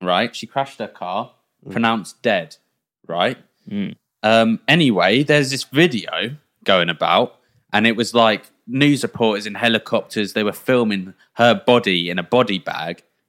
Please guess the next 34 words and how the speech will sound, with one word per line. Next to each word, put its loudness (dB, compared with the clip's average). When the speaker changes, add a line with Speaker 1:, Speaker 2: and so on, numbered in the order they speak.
Speaker 1:
going 4
into -2
an 0
ambulance, -4
right? -4
Speaker 3:
Okay. -2
Speaker 1:
Watch 0
this -4
video. -4
It's -4
the -8
creepiest -4
shit -6
I've -6
ever -6
seen. -12
Speaker 2:
So -12
we're 0
gonna 2
put -2
this -4
video 2
on -4
the -12
screen. -8
Speaker 1:
So -10
they -2
take 0
her 0
body 0
out. 2
Speaker 2:
Come -8
here, -4
Harry. -4